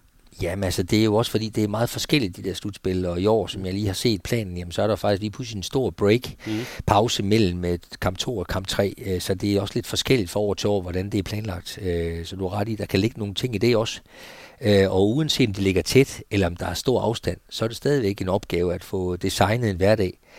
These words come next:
Speaker 1: der gør, at vi, øh, at vi topper, øh, hen mod, øh, hen mod de her slutspilskampe. Og der, ja, min egen måde at gribe den på, at vi sådan lige, vi gør nogle ting lidt anderledes i vores, øh, dagligdag i forhold til at justere netop op mod,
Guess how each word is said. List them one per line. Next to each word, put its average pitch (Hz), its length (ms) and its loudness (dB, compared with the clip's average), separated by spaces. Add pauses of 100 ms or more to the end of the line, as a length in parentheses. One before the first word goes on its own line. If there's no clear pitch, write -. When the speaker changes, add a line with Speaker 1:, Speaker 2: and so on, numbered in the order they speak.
(360)
Speaker 1:
der 95 80 8
gør, 95 220 4
at 90 220 0
vi, 92 280 2
øh, 87 300 -2 (160)
at 101 180 -12
vi 101 60 -10
topper, 104 460 0 (140)
øh, 90 220 2
hen 85 380 -4
mod, 95 280 -2
øh, 82 220 -2
hen 101 220 -6
mod 90 140 -8
de 92 140 -4
her 87 120 -2
slutspilskampe. 87 800 -8
Og 82 180 -12
der, 107 300 8 (600)
ja, 85 160 -2 (280)
min 92 120 -6
egen 107 200 2
måde 107 220 8
at 90 60 -2
gribe 98 240 -2
den 92 100 -4
på, 92 80 -2
at 90 100 -2
vi 87 80 -6
sådan 98 220 -4
lige, 117 460 0
vi 98 80 -2
gør 110 160 4
nogle 135 160 -2
ting 143 200 0
lidt 127 140 2
anderledes 113 500 0
i 101 200 -6
vores, 90 340 -4
øh, 87 240 -6
dagligdag 98 400 0
i 92 80 -8
forhold 95 260 -4
til - 120 -4
at 95 60 0
justere 95 540 -2
netop 98 320 -2
op 92 180 -6
mod, 90 200 -4